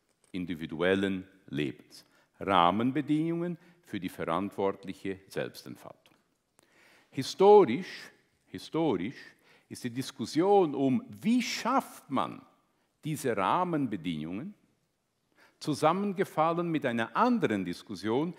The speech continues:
nämlich wie bildet man dieses neue Konstrukt, den Territorial- und Nationalstaat. Es ist eine historische Entwicklung, die parallel zueinander erfolgt ist,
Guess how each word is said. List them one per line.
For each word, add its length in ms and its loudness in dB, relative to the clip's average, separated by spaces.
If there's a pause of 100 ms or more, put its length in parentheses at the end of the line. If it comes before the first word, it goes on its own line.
(240)
nämlich 640 -2 (140)
wie 260 0
bildet 600 4
man 380 -4 (240)
dieses 340 -8
neue 540 4
Konstrukt, 880 -4 (240)
den 200 0
Territorial- 840 0
und 200 -6
Nationalstaat. 1160 -6 (800)
Es 160 -10
ist 140 -4
eine 160 0
historische 640 0
Entwicklung, 440 -2
die 120 -2
parallel 720 2
zueinander 680 -4
erfolgt 540 -6
ist, 360 -12